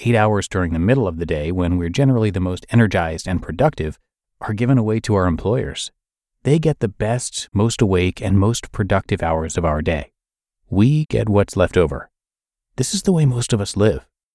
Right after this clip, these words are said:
Our lives, those precious bits of time we get for ourselves, have to fit around our job.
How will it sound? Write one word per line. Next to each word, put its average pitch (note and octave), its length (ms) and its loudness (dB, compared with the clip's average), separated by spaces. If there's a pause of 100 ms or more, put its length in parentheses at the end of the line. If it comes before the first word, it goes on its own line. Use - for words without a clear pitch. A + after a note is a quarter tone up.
(120)
Our A#2+ 100 2
lives, A2+ 520 -2
those F#2+ 260 -6 (140)
precious D3 340 -2
bits - 280 -2
of A2 100 0
time A2 320 2
we E2+ 100 -2
get A2 160 -2
for G2+ 160 -2
ourselves, F2+ 480 0 (520)
have D3+ 160 2
to F#3+ 60 -4
fit D#3 240 -2
around B2+ 300 4
our G#2 100 0
job. A2 460 0